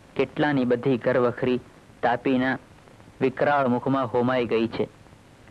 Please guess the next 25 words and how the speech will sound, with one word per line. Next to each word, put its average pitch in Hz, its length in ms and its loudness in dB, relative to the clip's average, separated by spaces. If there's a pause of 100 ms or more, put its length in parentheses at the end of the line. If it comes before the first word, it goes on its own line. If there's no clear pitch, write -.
(180)
લાખો 110 480 0
રૂપિયાની 117 460 0
તોતિંગ 123 440 0
ઇમારતોએ 127 600 2 (380)
પાનાના 131 480 0
મહેલની 123 440 2
માફક 123 380 0 (140)
કકડભૂસ 117 540 -2
થઈ 113 180 2
ગઈ 113 180 2
છે. 110 200 -2 (880)
સર્વત્ર 131 440 2
ભંગાર 120 480 2
અને 127 180 0
કાટમાળ 123 560 0
નજરે 113 300 2
પડે 107 260 0
છે. - 160 -6 (680)
કેટલાય 127 440 2
માણસો 117 480 0
ઘરબાર 120 500 0
વગરના 117 420 0
થઈ 110 220 0
ગયા 113 220 2
છે 117 220 -4